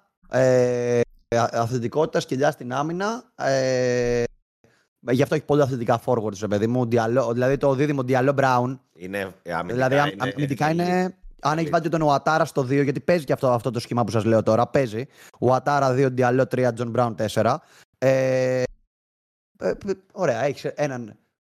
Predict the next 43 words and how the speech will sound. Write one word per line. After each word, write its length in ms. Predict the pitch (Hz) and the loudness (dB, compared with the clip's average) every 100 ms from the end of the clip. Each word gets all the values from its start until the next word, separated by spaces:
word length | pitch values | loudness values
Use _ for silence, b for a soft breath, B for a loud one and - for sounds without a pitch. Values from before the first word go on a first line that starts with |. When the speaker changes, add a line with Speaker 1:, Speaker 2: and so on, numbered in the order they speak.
| _ | _
Speaker 1:
έχεις 320 | - - 151 165 | -6 0 0 0
ένα 120 | 147 | -4
υπερόπλο 400 | - 139 127 123 | 0 2 2 -2
στην 120 | 117 | -4
επίθεση, 320 | 120 113 110 | -4 -6 -4
πάρ' 180 | - 123 | -2 -2
την 80 | 110 | -2
μπάλα, 220 | 117 113 | 0 2
αγόρι 240 | 107 113 | 4 2
μου. 260 | 107 101 101 - | 0 -8 -14 -4
Κάτι 260 | 151 135 | -2 -2
θα 100 | 110 | -6
βρούμε 200 | 98 104 | -10 -8
να 100 | 98 | -8
την 140 | 92 98 | -6 -2
κάνουμε. 340 | 104 107 135 95 | 0 0 -2 -6
Speaker 2:
Μμ. 80 | 76 _ _ _ | -12 _ _ _
Speaker 1:
Κάτι 180 | - 135 | -4 -4
θα 120 | - | -4
βρούμε. 300 | 98 107 127 - | -6 -6 -6 -10
Speaker 2:
Αφού 180 | - | -16
την 100 | 90 | -12
κάνεις 200 | 90 92 | -8 -8
κομπολόι. 540 | - 85 78 82 92 104 | -6 -4 -2 0 0 0
Speaker 1:
Ναι, 100 | 147 | 0
κάτι 180 | 143 160 | 2 2
θα 120 | 143 | 2
βρούμε 180 | 117 110 | -2 -4
να, 220 | 107 107 | -4 -4
κάτι 240 | - 147 147 | 0 0 0
θα 80 | |
βρούμε. 260 | 113 127 220 | -2 0 0
Και 140 | - | 0
στην 200 | 220 208 | 0 2
άμυνα 300 | 190 196 247 330 320 - _ | 2 2 0 0 0 -6 _
έχουμε 320 | - 285 196 202 | -6 -4 -4 -4
πίσω, 260 | 311 - 294 285 285 294 _ - _ | -6 -4 -2 0 -2 -6 _ -20 _
δηλαδή, 640 | - - 208 220 247 247 233 | -12 0 4 4 4 0 -2
τα, 100 | - | 0
τα 120 | 202 | 0
φτερά 340 | - 185 196 240 | 2 4 4 4
μας 160 | 254 | 0
είναι 160 | 240 | -6